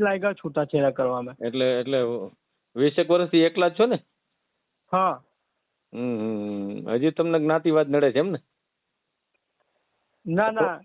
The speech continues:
Speaker 2: હવે, હવે થોડો ટાઇમ જવા દો ને, એટલે પછી, અ, પૂરું થઈ જાય, ગોલું પાકી જાય. બરાબર? તમે
Speaker 1: હા.
Speaker 2: આમ,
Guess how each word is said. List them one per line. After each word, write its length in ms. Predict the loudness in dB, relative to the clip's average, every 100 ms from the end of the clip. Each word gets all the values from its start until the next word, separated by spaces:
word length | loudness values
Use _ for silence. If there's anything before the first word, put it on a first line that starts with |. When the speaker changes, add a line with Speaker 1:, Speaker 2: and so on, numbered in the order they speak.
| _ -2
Speaker 2:
હવે, 220 | 2 4
હવે 140 | 4
થોડો 220 | 4 2
ટાઇમ 220 | 4 2 4
જવા 220 | 4 4
દો 160 | 4
ને, 240 | 2 2 0
એટલે 180 | -2 0
પછી, 460 | 0 2 2 2 0
અ, 340 | -2 -4 -4 -2
પૂરું 200 | 0 0
થઈ 120 | 2
જાય, 120 | 2
ગોલું 260 | 4 2 4
પાકી 280 | 0 0 0
જાય. 280 | 0 -2 -8 _ _ _ _ _ _
બરાબર? 180 | 2 4
તમે 200 | 4 4
Speaker 1:
હા. 60 |
Speaker 2:
આમ, 120 | 4